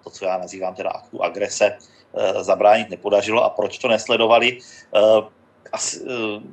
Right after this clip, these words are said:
řeknu, asi to v tu dobu měli Rusové dobře vymyšlené s krytím těch lidí, kteří sem přijeli. My vlastně dnes tady, eh, takřka,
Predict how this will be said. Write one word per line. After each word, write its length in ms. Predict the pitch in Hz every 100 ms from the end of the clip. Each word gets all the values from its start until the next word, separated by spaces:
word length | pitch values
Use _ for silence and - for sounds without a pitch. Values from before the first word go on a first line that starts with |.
| - _ _ _ _ _ _ _ _ _ _ _ _ _ _ _ -
řeknu, 300 | 113 131 -
asi 180 | - 127
to 120 | 127
v 100 | -
tu 140 | -
dobu 240 | 127 123 127
měli 320 | 123 131 127 - _
Rusové 420 | 104 110 143 123 123
dobře 300 | 113 110 113
vymyšlené 580 | 110 120 - 120 123
s 60 | 123
krytím 440 | - 117 - 123
těch 220 | 120 127 123
lidí, 240 | 117 127
kteří 220 | 123 127
sem 200 | - 131
přijeli. 380 | 131 160 147 98 - _ _
My 100 | 104
vlastně 500 | 101 104 - 113 - _
dnes 220 | - 98 -
tady, 340 | 107 127 - _ _ _ _ _ _ _ _ _ _
eh, 40 | - _
takřka, 480 | - - - 107 -